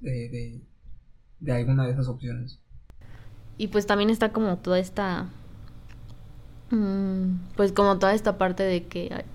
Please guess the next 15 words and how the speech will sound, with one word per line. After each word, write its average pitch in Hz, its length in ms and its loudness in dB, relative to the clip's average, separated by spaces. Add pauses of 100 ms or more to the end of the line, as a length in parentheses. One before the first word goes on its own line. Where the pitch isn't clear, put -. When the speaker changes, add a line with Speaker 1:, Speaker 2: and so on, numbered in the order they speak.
Speaker 2:
o 185 100 -2
sea, 185 160 -2
cuando 180 260 2
tú 180 100 -8
estás 185 200 0
en 185 140 0
tu 170 140 0
año 175 280 0
que 185 80 -4
estás 180 240 -4
como 180 240 -2
súper 180 400 -2
perdido, 175 580 0 (880)
perdida, 185 600 2
este, 175 840 -2